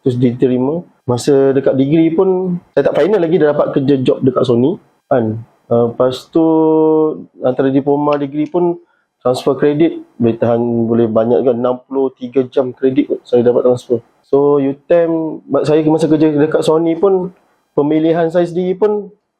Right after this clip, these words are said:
adalah M-Tone. M-Tone, first saya start U tem lah.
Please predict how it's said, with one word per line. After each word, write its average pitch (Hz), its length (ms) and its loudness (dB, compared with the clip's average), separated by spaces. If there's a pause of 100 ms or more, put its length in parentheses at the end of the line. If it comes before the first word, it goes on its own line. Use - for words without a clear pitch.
(220)
adalah 151 420 0
M-Tone. 117 640 -6
M-Tone, 185 560 0 (300)
first - 400 -4
saya 156 160 0
start 156 180 -2
U 143 80 -6
tem 165 140 0
lah. 123 180 -6